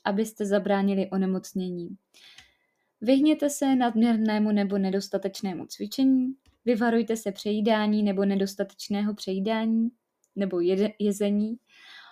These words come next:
udržovat zdravou tělesnou hmotnost, myjte si ruce, dopřejte si dostatek spánku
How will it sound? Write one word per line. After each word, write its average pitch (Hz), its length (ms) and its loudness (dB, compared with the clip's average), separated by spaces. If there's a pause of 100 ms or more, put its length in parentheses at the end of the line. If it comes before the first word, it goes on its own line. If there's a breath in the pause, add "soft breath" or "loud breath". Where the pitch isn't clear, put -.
(260 loud breath)
udržovat 254 600 2
zdravou 233 580 0
tělesnou 196 600 -2
hmotnost, 226 760 0 (300)
myjte 220 320 2
si 208 220 -4
ruce, 214 560 -4 (380)
dopřejte 240 440 0
si 247 160 -4
dostatek 240 460 -2
spánku 196 840 -2